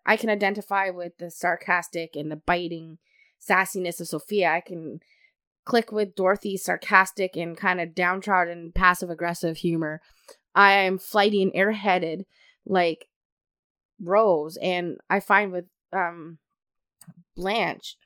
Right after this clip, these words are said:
we do tend to embellish and, and make things more passionate. Like, we're more passionate about things, whether it's about sex or, or bodies or the way we look at ourselves. And I think she was just a very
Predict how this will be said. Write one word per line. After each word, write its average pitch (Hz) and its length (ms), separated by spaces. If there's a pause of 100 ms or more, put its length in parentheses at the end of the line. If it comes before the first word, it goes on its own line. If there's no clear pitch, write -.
(220)
we 202 160
do 202 220
tend 214 260
to 196 120
embellish 175 540
and, 160 300 (480)
and 160 400 (840)
make 196 320
things 185 320
more 160 400 (680)
passionate. 202 500
Like, 175 140
we're 180 100
more 185 160
passionate 196 440
about 156 180
things, 165 240
whether 170 220
it's 131 140
about - 260
sex - 360
or, 151 300 (480)
or 180 80
bodies 170 680 (300)
or 180 200
the 170 100
way 175 160
we 170 100
look 170 220
at 175 100
ourselves. 156 580
And 170 240 (120)
I 208 80
think 214 180
she 269 120
was 214 120
just 196 160
a 170 40
very 180 260